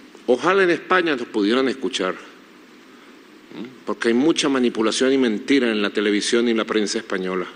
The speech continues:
Ojalá pudiéramos difundir este video, Márquez, ¿m? Para los españoles y las españolas.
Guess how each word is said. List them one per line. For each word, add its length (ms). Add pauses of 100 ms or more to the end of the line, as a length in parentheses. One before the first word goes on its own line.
(140)
Ojalá 480 (460)
pudiéramos 460
difundir 420
este 260
video, 380
Márquez, 420
¿m? 80 (1200)
Para 160
los 160
españoles 560
y 60
las 160
españolas. 500